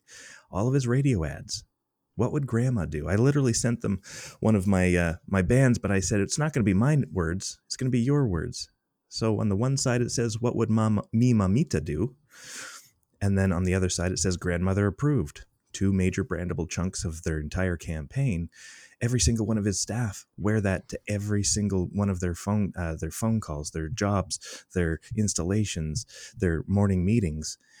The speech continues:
And it becomes the basis of every decision that's made in their company. Why? Because that's what helps customers win. And when the customers win, the employees win, the company wins, Oscar wins,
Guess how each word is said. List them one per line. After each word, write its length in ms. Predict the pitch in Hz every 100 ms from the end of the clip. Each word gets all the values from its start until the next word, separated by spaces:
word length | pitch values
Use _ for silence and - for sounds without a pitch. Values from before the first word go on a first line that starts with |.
| -
And 120 | - 98
it 60 |
becomes 420 | 95 - 107 110
the 200 | - 85 - -
basis 720 | 117 147 - 73 71 - - - _
of 200 | 98 90 -
every 300 | 113 113 110
decision 500 | 98 - 110 98 90
that's 180 | 80 87
made 240 | 104 107
in 80 | 87
their 120 | 82
company. 580 | - 139 147 80 78 - _ - _
Why? 400 | 87 90 127 175 - _ _ _ _ _ _
Because 340 | 120 120 113
that's 240 | 110 117 -
what 140 | -
helps 340 | - - - - -
customers 640 | - 117 - 98 92 -
win. 420 | 117 117 92 104 - _
And 100 | 90
when 140 | 90 82
the 60 |
customers 540 | - 127 - 98 98 92
win, 340 | 95 98 107 -
the 100 | 90
employees 500 | 82 98 95 95 92
win, 200 | 95 98
the 60 |
company 380 | 73 90 90 87
wins, 380 | 85 85 87 90
Oscar 400 | - 92 - 95
wins, 400 | 87 90 90 -